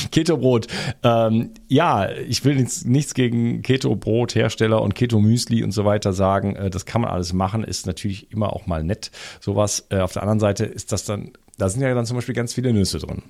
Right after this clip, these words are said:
So. Und Nüsse sind jetzt auch nicht so ganz unproblematisch. Vielleicht da so ein Mini-Exkurs, du hast eben gesagt, ganz viel sch-, so grüne Sachen, Spinat und so. In der Pflanzenwelt ist halt immer so, es gibt halt immer so eine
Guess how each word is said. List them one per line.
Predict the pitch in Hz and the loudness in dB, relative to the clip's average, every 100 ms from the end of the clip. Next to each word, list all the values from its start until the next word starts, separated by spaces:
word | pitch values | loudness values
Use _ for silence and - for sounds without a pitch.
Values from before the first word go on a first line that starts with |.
| - | -16
So. | - | -14
Und | - 139 139 | -6 0 2
Nüsse | 143 135 | 2 2
sind | 120 127 | 0 -2
jetzt | - | -2
auch | - | 0
nicht | 110 98 | 0 0
so | |
ganz | 85 80 | -2 -2
unproblematisch. | 82 76 76 76 71 73 - 92 - _ _ _ _ _ _ - | -6 -8 -6 -6 -6 -6 -8 -12 -14 _ _ _ _ _ _ -10
Vielleicht | 98 - | -6 -2
da | |
so | 95 | 2
ein | 95 | 4
Mini-Exkurs, | 110 113 113 - - 110 104 | 4 4 0 -6 0 0 0
du | 107 | -2
hast | 98 | -4
eben | 95 | -4
gesagt, | 95 92 | -2 -2
ganz | 101 - | -2 -4
viel | 98 98 - | -6 -8 -12
sch-, | - | -16
so | 101 95 92 - - - | -6 -2 -2 -4 -16 -16
grüne | - 117 110 | -2 0 2
Sachen, | 101 104 110 | 0 0 -2
Spinat | - 95 101 110 107 | -6 -2 2 2 2
und | - | -2
so. | - 107 113 | -2 0 0
In | 110 | 0
der | 110 | -4
Pflanzenwelt | 117 131 139 117 113 110 | -2 -4 -4 -4 -2 -2
ist | - | -2
halt | 110 | -2
immer | - 123 120 | -2 0 0
so, | 113 | 0
es | 110 | -2
gibt | - - 113 | -2 -6 -4
halt | 110 | -2
immer | 113 | -2
so | 104 104 107 | 0 2 2
eine | 110 110 | 0 -2